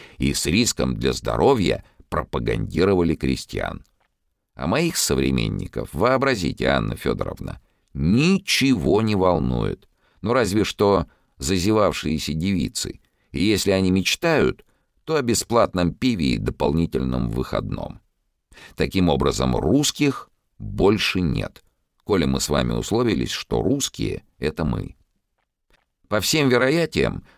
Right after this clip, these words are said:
у нас потому нарушилась преемственность поколений, что выдохлась наша народность,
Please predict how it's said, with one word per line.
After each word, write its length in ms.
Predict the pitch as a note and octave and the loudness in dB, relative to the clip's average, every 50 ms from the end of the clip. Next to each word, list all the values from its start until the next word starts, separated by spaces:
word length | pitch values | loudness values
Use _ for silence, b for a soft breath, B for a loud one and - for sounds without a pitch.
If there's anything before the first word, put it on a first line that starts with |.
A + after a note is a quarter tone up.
| b b | b b
у 80 | - G2 | -2 -2
нас 180 | C3 C#3+ D3 - | 0 0 -2 -2
потому 400 | - - - - C3+ D#3 E3 D#3 | -4 -4 -2 0 0 0 2 2
нарушилась 600 | B2 F#2+ E2+ E2+ D2+ - - C2+ B1+ B1+ B1 - | 2 4 4 2 2 0 0 0 0 0 -2 -4
преемственность 840 | - - - E2+ F2 E2 C#2+ - - - A#1+ A#1+ B1 A#1 - - | -4 -2 0 0 2 2 0 -2 -2 -4 -2 -2 -2 -4 -6 -6
поколений, 600 | - C#2+ C2+ - D2 D2+ D2 C2+ A#1+ A#1 A#1 A#1 | -8 -6 -4 -2 0 0 2 0 0 0 -2 -4
что 260 | - - - E2+ E2 D#2+ | -6 -4 0 2 2 2
выдохлась 720 | F#2 C3 D3 C3+ C3 A2+ - - F#2+ F#2+ F2 E2 - - | 2 2 2 2 2 0 2 2 2 2 2 0 0 0
наша 360 | F2 F#2+ G2+ F#2+ - - D#2+ | 0 0 0 0 0 -2 0
народность, 800 | F2 E2 D#2 D2+ F#2 A2+ A2 D2+ A#1+ A1+ G#1+ - - - - | 0 2 2 4 4 4 2 2 -2 -6 -8 -10 -12 -16 -18